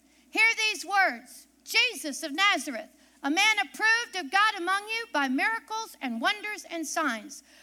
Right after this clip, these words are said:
which God did by him in the midst of you, as you yourselves also know. Him being delivered by the determinate counsel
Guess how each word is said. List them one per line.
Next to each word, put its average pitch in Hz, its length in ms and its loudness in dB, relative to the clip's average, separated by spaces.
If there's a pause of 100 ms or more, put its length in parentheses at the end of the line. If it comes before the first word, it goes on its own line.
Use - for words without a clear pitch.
(120)
which - 260 -6
God 415 320 4
did 427 260 -4
by 359 300 4
him 403 320 -2 (140)
in 339 140 -2
the 330 60 -2
midst 320 360 -6
of 254 120 -6
you, 269 220 -2 (260)
as 302 280 -2
you 349 100 -2 (100)
yourselves 359 680 -2
also 330 400 -2
know. 254 340 -2 (720)
Him 427 280 2 (180)
being 427 320 0
delivered 403 580 0
by 339 160 2
the 330 120 -2
determinate 427 840 -2
counsel 320 480 -4